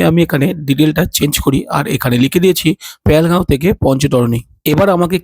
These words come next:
ক্লিক করতে হবে প্রিভিউ জার্নি ডিটেলস। এই প্রিভিউ জার্নি ডিটেলসে আমি ক্লিক করার সাথে সাথে এবার খুলে যায় আরেকটি নতুন পেজ। এখানে দেখুন কত সুন্দরভাবে লেখা আছে হেলিকপ্টার টিকিট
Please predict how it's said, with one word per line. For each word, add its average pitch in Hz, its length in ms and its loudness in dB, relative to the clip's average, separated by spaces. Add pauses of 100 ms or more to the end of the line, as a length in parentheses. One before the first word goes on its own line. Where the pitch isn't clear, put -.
ক্লিক 160 260 -2
করতে - 240 -2
হবে 170 120 2 (160)
প্রিভিউ 165 360 2 (160)
জার্নি 139 360 0
ডিটেলস। 123 300 -4 (240)
এই 143 60 0 (120)
প্রিভিউ 180 300 2 (120)
জার্নি 147 220 2
ডিটেলসে 160 400 0 (180)
আমি 131 160 0
ক্লিক - 320 -6
করার 151 240 2
সাথে 147 220 -4
সাথে 180 180 0 (260)
এবার 131 140 2 (100)
খুলে 165 240 2
যায় 135 140 0 (340)
আরেকটি 120 240 -4 (100)
নতুন 131 280 0
পেজ। 113 160 -2 (260)
এখানে 151 260 0
দেখুন 180 180 0 (120)
কত - 100 -2 (140)
সুন্দরভাবে 151 500 2
লেখা 160 240 0
আছে - 160 -2 (680)
হেলিকপ্টার 196 600 2 (400)
টিকিট 170 280 0